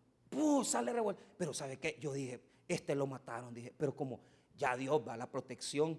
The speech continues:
porque Dios a los impíos no los desampara, ¿va? Entonces, entonces, fíjese que, que tre-, co-,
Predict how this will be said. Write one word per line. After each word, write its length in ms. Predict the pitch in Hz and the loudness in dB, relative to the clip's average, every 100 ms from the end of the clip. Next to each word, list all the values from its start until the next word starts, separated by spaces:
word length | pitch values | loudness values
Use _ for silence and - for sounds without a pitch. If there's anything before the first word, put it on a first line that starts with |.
| - - | -6 -4
porque 280 | 139 135 | -4 -2
Dios 320 | 120 147 180 - | 0 2 0 0
a 60 | |
los 160 | 139 139 | -4 -2
impíos 400 | 123 - 170 190 | -4 -2 0 0
no 120 | 175 | 0
los 120 | 160 | -4
desampara, 640 | 143 - 117 - 247 180 143 | -4 -4 -6 -4 0 2 2
¿va? 60 | 180 | 2
Entonces, 400 | - 180 - - - - | -2 -4 -4 -10 -6 2
entonces, 440 | 185 185 - 180 - - - | 2 2 0 -2 -4 -18 -4
fíjese 400 | 165 156 - 170 | 2 4 4 0
que, 240 | 175 147 - - | 0 -2 -4 -4
que 140 | 175 165 | 0 2
tre-, 280 | 180 160 - | 2 0 0
co-, 180 | 202 | -2